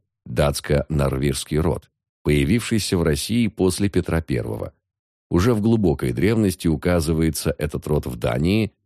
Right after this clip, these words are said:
Зеландии, Ютландии и Англии,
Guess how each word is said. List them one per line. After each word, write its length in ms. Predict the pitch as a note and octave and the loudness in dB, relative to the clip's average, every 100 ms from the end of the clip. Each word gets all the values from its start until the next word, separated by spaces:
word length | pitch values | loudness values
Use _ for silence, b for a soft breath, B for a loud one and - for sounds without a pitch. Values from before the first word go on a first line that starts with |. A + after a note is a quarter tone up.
| - | -10
Зеландии, 840 | C#2 E2 B1 B1 F2 F2+ A2+ A2 - | -2 0 0 0 0 2 0 -2 -6
Ютландии 760 | D2+ D2+ C#2+ A#1 D2 F#2+ G2+ A2 | -2 -2 -2 0 2 2 2 2
и 200 | - G2 | 2 0
Англии, 640 | - A2+ E2 C2 B1+ G#1 | 2 2 0 0 -4 -4